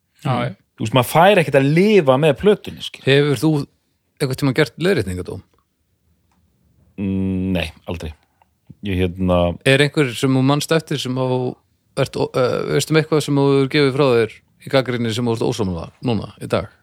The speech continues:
Speaker 2: Já, ég, hérna, ég vil að myndi segja, ég, ég er að hlæja að því núna að þetta, að því að þetta er eðlilega assembly line, það er ekkert að segja, ég ætla að lifa með Metallica-plötunni í hálft ár og síðan skal ég skrifa dóm, það
Speaker 3: Nei, nei.
Speaker 2: virkar ekki.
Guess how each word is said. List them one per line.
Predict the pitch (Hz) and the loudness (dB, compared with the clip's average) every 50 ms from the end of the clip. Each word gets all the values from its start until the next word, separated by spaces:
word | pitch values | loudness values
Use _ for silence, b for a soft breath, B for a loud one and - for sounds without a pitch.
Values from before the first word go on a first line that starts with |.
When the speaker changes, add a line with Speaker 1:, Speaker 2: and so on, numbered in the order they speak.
| _ - | _ -4
Speaker 2:
Já, | - 160 147 120 98 90 90 95 110 117 | 2 4 6 8 8 6 4 2 0 -2
ég, | 120 123 127 127 127 | -2 0 0 2 2
hérna, | 123 117 117 120 117 113 113 110 - - - _ _ _ _ _ _ _ - | 0 0 0 2 4 4 4 4 2 -2 -8 _ _ _ _ _ _ _ -12
ég | 104 98 | -10 -4
vil | 101 | -2
að | 107 107 107 | -2 0 0
myndi | 107 107 | 0 4
segja, | 113 113 110 107 92 | 6 6 6 6 6
ég, | 78 92 95 104 - - | 4 0 -4 -6 -6 -4
ég | 117 110 | -2 -2
er | 107 | 0
að | 104 113 | 0 2
hlæja | 117 113 113 113 110 | 4 4 6 6 6
að | 107 | 6
því | 107 107 | 6 4
núna | 107 104 101 101 98 98 92 - | 2 2 2 2 2 0 0 -4
að | - 92 98 104 104 | -6 -8 -6 -4 -4
þetta, | 101 101 110 104 104 - | -4 -6 -6 -8 -4 -2
að | 107 101 101 | -2 0 2
því | 101 101 | 2 2
að | 95 95 - 104 | 0 0 -2 -4
þetta | 98 - 95 98 - 110 | -6 -4 -4 -2 -2 -2
er | - - 117 | 0 2 4
eðlilega | 117 131 - 127 113 107 104 101 104 | 4 4 4 4 6 6 6 6 4
assembly | - - 123 120 110 - 104 98 | 2 0 -2 -2 -2 0 0 0
line, | 92 92 95 | 0 0 0
það | 101 104 | 0 -2
er | 107 | -2
ekkert | 101 107 98 98 | -2 -4 -6 -2
að | |
segja, | 101 98 95 92 90 B B B B B B B B B B B B B B B B B | 0 2 2 2 0 B B B B B B B B B B B B B B B B B
ég | B _ - 87 | B _ -4 -2
ætla | 104 101 | 0 2
að | 104 107 | 2 4
lifa | 113 117 110 107 104 101 | 4 4 6 6 6 4
með | 104 104 104 | 4 4 4
Metallica-plötunni | 107 104 - - 113 110 101 104 101 107 98 101 101 101 | 2 2 2 0 0 0 0 -2 -2 -2 -2 0 0 0
í | 110 | 0
hálft | 110 - - - 104 | -2 0 0 2 2
ár | 95 92 | 2 2
og | 95 107 | 0 -2
síðan | 110 101 - | -4 -4 -4
skal | - 98 92 | -4 -6 -6
ég | 90 | -4
skrifa | - 98 95 92 92 | -2 -2 -2 0 0
dóm, | - 92 85 90 113 113 | -2 -2 -2 -4 -4 -8
það | 104 101 | -6 -4
Speaker 3:
Nei, | |
nei. | 104 104 107 | -2 -2 0
Speaker 2:
virkar | 117 101 92 92 82 | 0 0 -2 -2 -4
ekki. | - 95 | -6 -10